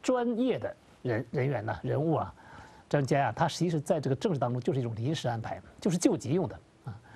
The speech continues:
那么德拉吉啊，这个他自己也知道，其他人也都知道，无论他的名声多么令人印象深刻、让人怀念、让人赞扬，他随时都可以被人赶下去啊，因为他没有政党支持他。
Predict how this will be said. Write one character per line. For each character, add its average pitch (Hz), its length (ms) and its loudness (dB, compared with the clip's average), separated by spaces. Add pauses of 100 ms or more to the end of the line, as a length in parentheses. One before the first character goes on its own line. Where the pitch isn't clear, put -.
(720)
那 196 80 2
么 175 560 2 (300)
德 208 140 4
拉 247 120 4
吉 170 220 2
啊， - 160 -2 (560)
这 147 160 0
个 127 500 0
他 - 120 2
自 - 180 -2
己 123 120 -6
也 110 120 0
知 104 160 -12
道， 101 160 -6 (340)
其 - 160 0
他 233 140 6
人 247 340 2
也 196 180 -2
都 131 180 -2
知 127 120 -6
道， 110 160 -4 (580)
无 190 120 4
论 269 140 2
他 175 80 4
的 196 80 2
名 165 200 0
声 180 140 0
多 202 140 2
么 196 80 0
令 196 120 2
人 156 120 2
印 202 100 2
象 147 160 0
深 175 220 0
刻、 170 100 2
让 156 160 2
人 170 100 2
怀 117 320 -2
念、 165 220 0
让 170 140 0
人 135 200 -2
赞 202 280 4
扬， 95 180 -6 (160)
他 - 100 2
随 170 220 -2
时 196 100 0
都 151 120 0
可 - 120 -6
以 104 140 -6 (460)
被 165 100 2
人 123 240 -4 (320)
赶 - 160 0
下 101 80 -8
去 113 180 -8 (340)
啊， 117 120 -6
因 135 80 0
为 151 60 2
他 147 80 0
没 135 100 2
有 151 80 2
政 160 160 0
党 90 160 -6
支 - 100 -14
持 - 140 -12
他。 - 100 -10